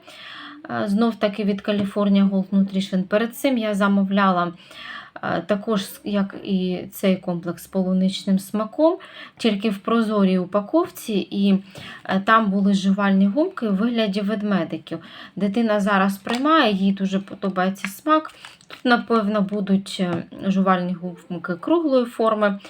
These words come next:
їх сорок п'ять штук, е, в упаковці. Приймати потрібно по одній в день. Ведмедиків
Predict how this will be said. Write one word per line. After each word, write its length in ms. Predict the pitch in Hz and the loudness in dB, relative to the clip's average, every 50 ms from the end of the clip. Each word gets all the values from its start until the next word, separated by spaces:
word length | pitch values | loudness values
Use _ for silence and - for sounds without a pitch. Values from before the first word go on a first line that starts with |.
| - - - - - | -20 -20 -20 -8 -8
їх 280 | 202 214 240 226 240 | -2 -2 0 -2 -2
сорок 360 | - - - 202 196 190 196 - | -6 -2 0 2 2 2 0 -4
п'ять 420 | - - 202 196 180 170 165 - | -6 2 2 4 4 2 0 -4
штук, 460 | - - - - 214 190 196 - - - - _ _ _ _ _ _ - - _ _ _ - _ _ _ _ _ | -6 -8 -6 -2 -2 -2 -2 -4 -10 -18 -20 _ _ _ _ _ _ -20 -20 _ _ _ -20 _ _ _ _ _
е, 80 | - - 185 180 175 | -8 -6 -4 -4 -4
в 120 | 170 190 | -2 -2
упаковці. 680 | 214 202 196 214 208 202 - 320 339 330 330 - - | -4 -2 -2 -2 -2 0 2 2 2 2 2 -2 -2
Приймати 520 | 208 196 - 233 233 233 226 214 202 208 196 | -2 -2 -2 -2 2 2 2 2 2 0 -4
потрібно 640 | 196 - 190 190 196 196 185 190 190 180 180 175 175 | -4 -4 -6 -2 -2 -2 2 2 0 0 0 -4 -6
по 140 | - - 196 | -2 -2 -2
одній 500 | - - - 175 175 156 175 185 180 180 | -2 -2 -4 -6 -6 -2 -2 -2 -2 -2
в 80 | 175 190 | -4 -2
день. 300 | 196 269 302 339 349 359 - _ _ _ - - - - - - - - - - - - | 2 2 2 2 2 -2 -8 _ _ _ -20 -20 -20 -18 -18 -18 -20 -18 -14 -8 -2 -2
Ведмедиків 1000 | 196 190 208 214 190 202 226 226 220 202 175 196 196 - - 180 170 - - - | 0 2 2 0 2 2 2 2 2 2 2 2 0 2 -2 -4 -4 -6 -10 -6